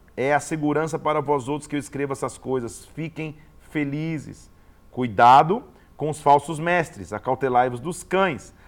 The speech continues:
Acautelai-vos dos maus. Acautelai-vos da falsa circuncisão. Nós que somos a circuncisão, nós adoramos a Deus no Espírito, nós não confiamos na carne.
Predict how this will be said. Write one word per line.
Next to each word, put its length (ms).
Acautelai-vos 640
dos 180
maus. 480
Acautelai-vos 640
da 140
falsa 300
circuncisão. 760
Nós 460
que 80
somos 320
a 80
circuncisão, 800
nós 360
adoramos 400
a 80
Deus 200
no 60
Espírito, 580
nós 220
não 160
confiamos 540
na 160
carne. 840